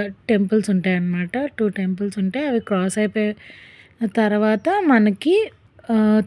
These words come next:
తినేవి అవన్నీ వస్తాయన్నమాట. హోటల్స్ అన్నీ వస్తాయి. రైట్ సైడ్ మొత్తం, ఆ, హోటల్సే. ఇక్కడ టిఫిన్ చేసి కాసేపు రెస్ట్ తీసుకుని అప్పుడు మళ్ళీ మా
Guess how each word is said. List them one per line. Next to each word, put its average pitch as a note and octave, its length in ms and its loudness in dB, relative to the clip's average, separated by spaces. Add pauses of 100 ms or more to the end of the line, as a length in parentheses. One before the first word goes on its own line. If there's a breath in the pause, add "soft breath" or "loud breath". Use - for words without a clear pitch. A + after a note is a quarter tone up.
తినేవి A#3 480 6
అవన్నీ G#3 380 4
వస్తాయన్నమాట. F#3+ 600 0
హోటల్స్ G3+ 380 2
అన్నీ G3+ 220 4
వస్తాయి. F#3+ 260 2
రైట్ F#3 260 0
సైడ్ A3 180 2
మొత్తం, A#3+ 680 2
ఆ, F#3+ 360 2 (760 loud breath)
హోటల్సే. G#3 760 4 (380)
ఇక్కడ A#3+ 440 4
టిఫిన్ A3+ 560 2
చేసి D#4+ 460 2 (680 soft breath)
కాసేపు A3 400 4
రెస్ట్ G3 260 2
తీసుకుని A3+ 480 2
అప్పుడు A3 320 2
మళ్ళీ G3+ 340 4
మా G3+ 420 2